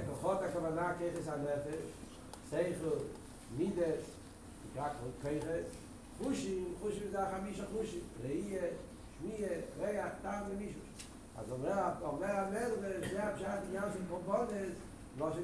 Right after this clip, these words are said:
קירוב, שהאדם בעבודת הקרבנות מקרב את הכיחס והחושים שלו, השכל והמידות. הראייה והשמיעה, כל הכיחס והחושים שלו, מקרב אותם לליכוז. אבל זה אומר הפסוק, הרי מכם קרבן להויה.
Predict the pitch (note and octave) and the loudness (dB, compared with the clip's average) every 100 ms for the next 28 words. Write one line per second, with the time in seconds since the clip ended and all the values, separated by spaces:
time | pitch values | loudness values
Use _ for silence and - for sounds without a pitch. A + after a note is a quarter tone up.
0 | - B3 B3+ G#3 G3 F3 - - - - | -2 -2 0 2 2 0 -4 -10 -8 -2
1 | D#3 D#3 G3 A3 G3 F3+ G3+ G#3 F#3 F3+ | 0 2 4 4 4 2 2 0 0 0
2 | F#3 F#3 A3+ A#3+ G#3+ F#3+ - F#3 F#3+ F3+ | -2 -2 2 2 2 0 -2 0 2 2
3 | G3+ A#3+ - G3+ F#3 G#3+ A#3+ G#3+ G3+ F3 | 4 4 4 2 0 2 2 2 2 2
4 | F#3+ - C4+ G#3 - G#3 F#3+ F3+ D#3 G#3+ | 2 2 2 2 2 0 2 2 0 0
5 | A3 G#3 G3 F#3 G3+ G3+ - - - - | 0 0 0 0 0 -4 -6 -10 -12 -12
6 | - A2+ B2 G3+ A3 G#3 G3 - A3+ G#3+ | -10 -4 0 2 2 4 2 2 0 0
7 | - G#3 G3 G3+ F3+ F#3 G3 F#3+ - G3+ | 4 4 4 2 -2 0 0 0 -2 -2
8 | G#3 A3 A#3 B3 G#3+ A3 A3 A3+ A3 G#3+ | 0 2 2 2 2 0 0 -2 0 0
9 | G#3+ G#3 G#3 F#3+ - - - - - - | 0 -2 -4 -4 -6 -8 -12 -12 -10 -10
10 | - - - F#2 F2+ C3 C#3 B2+ B2+ B2 | -10 -8 -8 -8 -4 -2 0 2 2 0
11 | B2+ B2+ C3 C3 C3 B2 B2 A#2+ B2+ - | -2 0 -2 -2 -4 -2 -2 -2 -4 -4
12 | G3+ C4+ C4 A#3 G#3 G#3+ B3 A#3+ A3+ A3 | -2 4 4 4 0 0 0 0 0 2
13 | G#3+ G#3+ G#3+ | 2 2 2